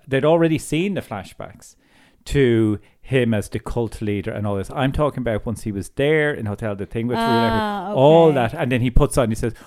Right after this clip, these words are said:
Speaker 1: "What, puts on a record and dances around to the record." And I said, "He just looks silly."
Speaker 2: I
Speaker 1: Like,
Speaker 2: don't think so.
Speaker 1: well, there you
Speaker 2: I was
Speaker 1: go.
Speaker 2: like,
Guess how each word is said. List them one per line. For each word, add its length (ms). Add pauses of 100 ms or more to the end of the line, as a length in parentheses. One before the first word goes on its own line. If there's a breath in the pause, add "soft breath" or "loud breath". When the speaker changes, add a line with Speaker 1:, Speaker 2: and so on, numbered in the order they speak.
(140 loud breath)
Speaker 1:
"What, 260
puts 200
on 140
a 60
record 500
and 240
dances 480
around 420
to 140
the 80
record." 300
And 100
I 40
said, 160 (180 soft breath)
"He 120
just 380
looks 200
silly." 380 (720 soft breath)
Speaker 2:
I 140
Speaker 1:
Like, 320
Speaker 2:
don't 100
think 160
so. 320
Speaker 1:
well, 440
there 180
you 40
Speaker 2:
I 80
was 80
Speaker 1:
go. 60
Speaker 2:
like, 140